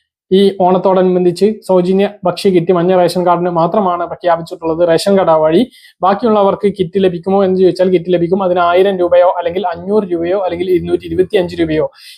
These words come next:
ഇവ നൽകിക്കൊണ്ട് ആ ഒരു കിറ്റ് വാങ്ങണം. അത്, അതിന്റെ വിതരണോദ്ഘാടനം ഇന്നലെ പുത്തരിക്കണ്ട മൈതാനിൽ വെച്ച് മുഖ്യമന്ത്രി നിർവഹിച്ചിട്ടുണ്ട്. അത് ഓണം ഫെയറുകളിൽ നിന്നാണ് ലഭിക്കുന്നത്. മുപ്പതാം തീയതി മുതൽ എല്ലാ സപ്ലൈകോ ഔട്ട്ലെറ്റുകളിൽ നിന്നും ഈ ഒരു കിറ്റ് വാങ്ങാവുന്നതാണ്.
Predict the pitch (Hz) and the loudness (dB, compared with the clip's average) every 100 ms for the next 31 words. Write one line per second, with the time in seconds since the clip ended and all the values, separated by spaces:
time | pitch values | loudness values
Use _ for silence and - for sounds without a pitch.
0 | - 196 220 185 180 175 170 175 240 - | 0 2 2 0 0 0 0 0 -2 -2
1 | 175 190 180 175 160 180 165 175 190 185 | 0 2 2 -2 -2 0 0 -4 -6 -8
2 | _ _ _ _ _ _ _ - 175 196 | _ _ _ _ _ _ _ -2 2 2
3 | 208 190 180 185 180 175 165 180 180 175 | 2 0 2 2 2 2 0 -2 -2 0
4 | 175 175 170 226 190 180 175 170 170 165 | 0 -2 -2 -2 0 -2 -2 -2 -2 -4
5 | 160 165 147 170 165 165 170 175 - - | -10 -12 -10 -6 -2 0 0 -2 -14 -20
6 | - - 175 175 175 170 160 160 170 247 | -20 -4 0 2 2 -2 -6 -4 -2 -2
7 | 185 254 - _ 190 202 247 214 196 208 | 0 0 -2 _ 0 2 2 2 2 4
8 | 208 196 190 180 170 170 175 180 175 170 | 4 2 2 0 -2 -4 -4 -2 -2 -2
9 | 170 170 165 254 - _ - 175 208 247 | -4 -4 -2 -2 -4 _ -6 -4 0 2
10 | 240 233 196 180 185 180 170 185 220 196 | 2 2 2 2 2 2 2 2 0 -2
11 | - 240 233 180 175 185 185 180 180 175 | 0 0 2 0 2 2 2 2 2 0
12 | 165 170 165 - _ - 185 196 180 180 | 0 -2 -4 -8 _ -2 2 4 4 4
13 | 185 - _ _ - 165 - 196 - 175 | 2 -2 _ _ -8 -4 -2 -2 0 0
14 | 180 175 180 175 170 165 | 2 2 2 2 2 2